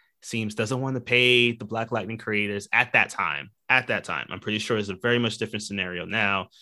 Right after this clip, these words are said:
But at that time, they didn't want to pay the Black, Black Lightning creators, um, Tony Isabella and Trevor Von Eeden, for the use of the character in this episode. Now, before people get up in the uproar, it's like, "Oh no, D C, how could you?"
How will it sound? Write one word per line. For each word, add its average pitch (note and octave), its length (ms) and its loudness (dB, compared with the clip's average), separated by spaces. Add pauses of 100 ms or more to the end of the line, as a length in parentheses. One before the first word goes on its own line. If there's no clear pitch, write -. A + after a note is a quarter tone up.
(220)
But A2+ 80 2
at A#2+ 120 0
that C#3 180 4
time, B2+ 320 4
they A2+ 100 -4
didn't A2 200 -2
want B2 140 0
to A2+ 60 -4
pay A#2+ 240 4
the A2 280 -2
Black, A2 280 0
Black A2 560 -2
Lightning G#2+ 260 -2
creators, G2+ 540 -2
um, F#2+ 220 -4
Tony A2 260 -2
Isabella G2 440 -4
and F#2+ 120 -10
Trevor G2 320 -6
Von F#2+ 240 -6
Eeden, F#2 480 -6 (360)
for C#3 100 -4
the C3 80 2
use D3 220 4
of C3+ 40 -4
the A#2+ 80 0
character G2 460 -2
in F2 80 -8
this C#2+ 180 -10
episode. - 520 -12 (340)
Now, A2 280 -2
before C#3+ 1080 6
people B2 300 2
get A#2+ 160 4
up B2 160 4
in A#2+ 60 2
the G#2+ 100 2
uproar, A#2+ 280 0
it's A2+ 140 -4
like, A#2+ 160 0
"Oh A#2 220 6
no, G#3+ 280 4
D A3 200 -2
C, G3+ 160 -2
how F#3+ 160 4
could G3+ 300 0
you?" D3 280 -2